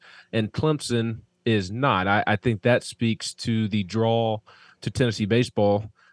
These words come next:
uh, at, at the moment. But Wes, there, there's no beating around the bush. It's, it's gonna be a tough weekend, uh, for Tennessee.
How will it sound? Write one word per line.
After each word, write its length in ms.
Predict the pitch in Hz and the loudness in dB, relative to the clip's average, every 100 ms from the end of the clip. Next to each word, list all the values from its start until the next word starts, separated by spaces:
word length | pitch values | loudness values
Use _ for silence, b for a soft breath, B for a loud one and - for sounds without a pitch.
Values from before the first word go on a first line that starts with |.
| - | -6
uh, 120 | 101 | -4
at, 240 | - 107 - | 0 -2 0
at 220 | 107 101 | -4 -4
the 80 | 98 | -4
moment. 460 | 101 107 107 - 113 | 0 0 0 -4 0
But 260 | 107 101 _ _ _ - | 0 0 _ _ _ 2
Wes, 540 | 120 151 143 - - _ _ | 6 6 4 -4 -8 _ _
there, 180 | 117 120 | -2 0
there's 200 | 113 120 | 2 2
no 120 | 143 | 4
beating 280 | 127 143 131 | 4 4 4
around 160 | 135 123 | 2 2
the 60 | |
bush. 300 | 110 135 113 | 4 4 4
It's, 320 | 113 - - - | -2 -6 -14 -6
it's 140 | 113 - | -6 0
gonna 160 | 131 | 2
be 80 | 127 | 4
a 40 | |
tough 300 | - 143 123 | 4 4 4
weekend, 560 | 123 123 123 117 110 - b b b - | 2 0 0 -2 -4 -8 b b b -2
uh, 160 | 104 | 0
for 320 | 101 - 123 117 | 0 0 2 2
Tennessee. 560 | 117 101 - 117 92 | 0 0 0 0 -2